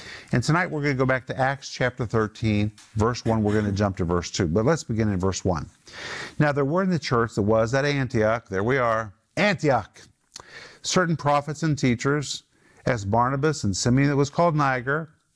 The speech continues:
and Lucius of Cyrene, and Manaen, which had been brought up with Herod the Tetrarch, and Saul. Before we go any further, have you guys learned anything about this group of people?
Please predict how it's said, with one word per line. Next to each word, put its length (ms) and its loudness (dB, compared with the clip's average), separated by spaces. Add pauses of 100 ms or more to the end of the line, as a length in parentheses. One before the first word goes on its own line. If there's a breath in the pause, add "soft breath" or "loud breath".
(140)
and 180 4
Lucius 480 4
of 120 0
Cyrene, 460 -2
and 180 2
Manaen, 420 2
which 160 2
had 120 0
been 180 2
brought 220 2
up 140 -2
with 120 0
Herod 380 2
the 100 0
Tetrarch, 520 0
and 180 0
Saul. 220 0 (300 loud breath)
Before 260 2
we 140 2
go 120 2
any 140 0
further, 380 -2 (340 soft breath)
have 160 4
you 80 4
guys 280 -2
learned 220 2
anything 300 2
about 300 0
this 240 -4 (720)
group 240 2
of 120 0
people? 360 -4